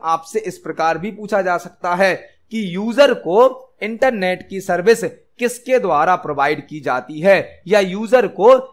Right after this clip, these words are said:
इंटरनेट की सर्विस कौन उपलब्ध कराता है?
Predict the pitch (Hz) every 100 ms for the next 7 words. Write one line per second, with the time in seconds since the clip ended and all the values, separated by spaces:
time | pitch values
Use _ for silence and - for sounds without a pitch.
0 | - 202 208 247 202 190 185 214 190 180
1 | 170 208 - - 254 240 - 156 165 -
2 | 160 139 120 123 135 139 185